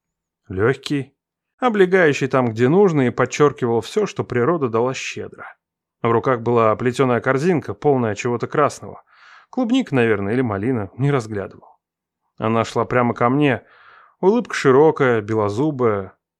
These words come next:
такая, от которой у нормальных мужиков в голове сразу становится шумно. Поставил кружку на перила и скрестил руки на груди.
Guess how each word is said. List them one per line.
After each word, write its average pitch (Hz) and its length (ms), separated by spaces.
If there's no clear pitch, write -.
такая, 160 400
от 120 80
которой 139 380
у - 20
нормальных 127 480
мужиков 123 400
в 117 40
голове 120 300
сразу 135 360
становится 120 500
шумно. 95 500
Поставил 202 500
кружку 185 360
на 170 120
перила 156 400
и 143 40
скрестил 143 540
руки 123 240
на 117 100
груди. 104 520